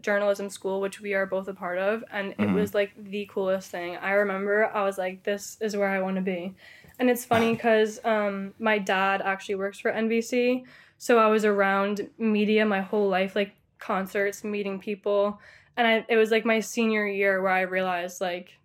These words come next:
Speaker 1: not I wanna be my dad 'cause he's security, but, like,
Speaker 2: <laughs>
Speaker 1: I wanted to be in that area 'cause I was around it for so long when I was growing
Speaker 2: Right.
Speaker 1: up.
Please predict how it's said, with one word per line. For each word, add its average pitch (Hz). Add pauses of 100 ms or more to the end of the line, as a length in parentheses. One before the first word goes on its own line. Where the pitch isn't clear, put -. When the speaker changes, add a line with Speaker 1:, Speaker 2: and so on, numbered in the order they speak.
(360)
Speaker 1:
not 214
I 214
wanna 202
be 202
my 180
dad 170
'cause 190
he's 190
security, 185
but, 190
like, 190
Speaker 2:
<laughs> -
Speaker 1:
I 220
wanted 208
to 214
be 214
in 202
that 196
area 202
'cause 214
I 190
was 196
around 185
it -
for 190
so 190
long 170
when 185
I 170
was 175
growing 185
Speaker 2:
Right. 92
Speaker 1:
up. 73